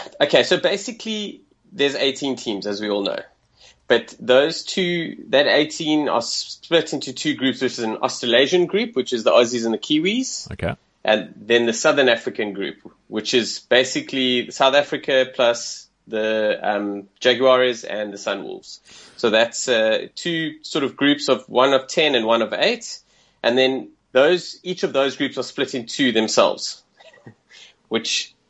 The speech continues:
Speaker 1: is where, where the problem lies.
Speaker 2: Okay, wait,
Speaker 1: Those,
Speaker 2: h-,
Speaker 1: uh,
Speaker 2: hang a second,
Speaker 1: the
Speaker 2: Sean. I, I'm gonna have to stop you every now and again, 'cause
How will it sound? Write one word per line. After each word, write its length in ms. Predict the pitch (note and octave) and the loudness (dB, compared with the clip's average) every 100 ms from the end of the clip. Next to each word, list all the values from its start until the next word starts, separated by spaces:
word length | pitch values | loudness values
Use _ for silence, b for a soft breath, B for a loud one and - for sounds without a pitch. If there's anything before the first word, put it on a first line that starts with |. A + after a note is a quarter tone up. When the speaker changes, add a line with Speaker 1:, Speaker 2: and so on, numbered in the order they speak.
| - | -6
Speaker 1:
is 220 | A#2 A2 | -4 2
where, 300 | A#2 A#2+ - | 4 6 2
where 220 | - A#2 | 2 2
the 100 | A2+ | 2
problem 420 | - C#3+ A2+ G#2+ | 0 0 2 0
lies. 600 | G2+ G2 - - - - _ - | 0 0 0 -8 -14 -18 _ -10
Speaker 2:
Okay, 200 | F#2+ G2 | -2 0
wait, 160 | F#2 | 4
Speaker 1:
Those, 260 | A#2+ D3 - | 6 6 4
Speaker 2:
h-, 120 | B2+ | 2
Speaker 1:
uh, 40 | D3+ | 2
Speaker 2:
hang 160 | B2+ | 2
a 60 | C3+ | 2
second, 320 | A#2 G#2 G2 | 2 2 0
Speaker 1:
the 60 | G2 | 2
Speaker 2:
Sean. 220 | G#2+ G2+ | 2 2
I, 360 | G2+ G#2+ A2 - | 4 4 2 2
I'm 240 | G#2+ A2 | 0 2
gonna 100 | A2+ | 2
have 100 | G#2+ | 0
to 80 | - | -2
stop 300 | - A2+ - | 0 0 2
you 60 | F#2+ | 0
every 140 | A2+ | 2
now 100 | A2 | 2
and 80 | G2 | 2
again, 320 | F#2+ G2 F2+ | 2 2 0
'cause 400 | F2+ F#2+ F2 - | 0 0 0 -6